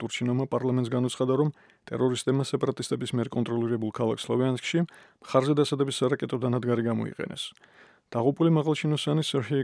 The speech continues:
კლუჩიცკოი უკრაინის შინაგან საქმეთა სამინისტროს გენერალი იყო. სეპარატისტთა ერთ-ერთი ლიდერი აცხადებს, რომ მის ჯგუფს დაკავებული ყავს ოთხი ევროპელი დამკვირვებელი, რომელთაც ორშაბათის შემდეგ ეძებენ.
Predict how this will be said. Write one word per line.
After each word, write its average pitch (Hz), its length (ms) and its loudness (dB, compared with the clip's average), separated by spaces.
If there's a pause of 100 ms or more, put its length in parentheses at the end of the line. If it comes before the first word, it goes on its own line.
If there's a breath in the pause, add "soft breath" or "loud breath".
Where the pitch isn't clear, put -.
კლუჩიცკოი 135 640 0
უკრაინის 131 400 0
შინაგან 123 320 0
საქმეთა 117 400 -4
სამინისტროს 117 560 -2
გენერალი 113 420 -4 (140)
იყო. - 100 -8 (920 soft breath)
სეპარატისტთა 147 640 2
ერთ-ერთი 165 400 -2
ლიდერი 147 300 6
აცხადებს, 127 420 -2
რომ 135 160 0
მის 127 240 0
ჯგუფს 135 240 -6
დაკავებული 123 480 0
ყავს 135 220 0 (100)
ოთხი 139 220 0 (100)
ევროპელი 120 320 0
დამკვირვებელი, 127 640 0
რომელთაც 139 320 0 (400 loud breath)
ორშაბათის 131 560 0
შემდეგ 120 320 0
ეძებენ. - 400 -6